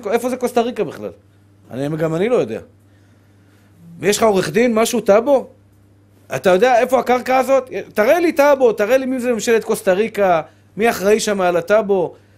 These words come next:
הישראלים יודעים, השתבח שמו, תראה לי טוב וטאבו ו-, ו-, ו-. אף אחד בעולם לא היה משקיע השקעה של מאה שקל בחודש, אם לא היית יודע איפה אתה משקיע.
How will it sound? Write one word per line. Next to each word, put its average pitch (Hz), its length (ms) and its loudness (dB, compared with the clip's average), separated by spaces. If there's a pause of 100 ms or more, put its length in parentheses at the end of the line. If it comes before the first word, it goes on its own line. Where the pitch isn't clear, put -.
(120)
הישראלים 175 460 -2
יודעים, 277 320 -4
השתבח 208 340 -4
שמו, 240 300 -4
תראה 190 240 0
לי 226 160 -2
טוב 233 220 -2
וטאבו 226 320 -4
ו-, 226 100 0
ו-, 240 140 -2
ו-. 254 100 -4 (840)
אף - 300 0
אחד 233 300 -2
בעולם 202 560 2
לא 190 100 2
היה 208 180 4
משקיע 220 500 -2
השקעה 190 560 0 (760)
של 202 180 -2
מאה 262 220 2
שקל 247 320 0
בחודש, 214 680 2
אם 190 100 -2
לא 214 60 2
היית 233 200 2
יודע 202 280 2
איפה 196 180 -2
אתה 180 120 -4
משקיע. 131 380 -8